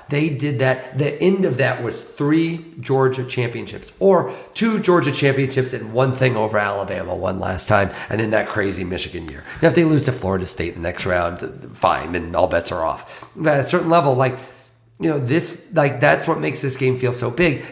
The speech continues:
Again, it doesn't feel as big as the national championship game against Alabama two years ago.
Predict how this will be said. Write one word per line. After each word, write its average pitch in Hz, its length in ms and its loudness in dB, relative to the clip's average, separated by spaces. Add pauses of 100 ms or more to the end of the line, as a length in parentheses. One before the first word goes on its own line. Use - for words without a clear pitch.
(120)
Again, 156 180 4
it 101 120 -6
doesn't 123 280 2
feel 117 200 0
as 107 120 0
big 110 260 2
as 101 180 0
the 101 80 -4
national 95 400 0
championship 107 440 -2
game 101 220 0
against 101 260 -2
Alabama 98 480 0
two 95 200 -2
years 82 220 -4
ago. - 200 -10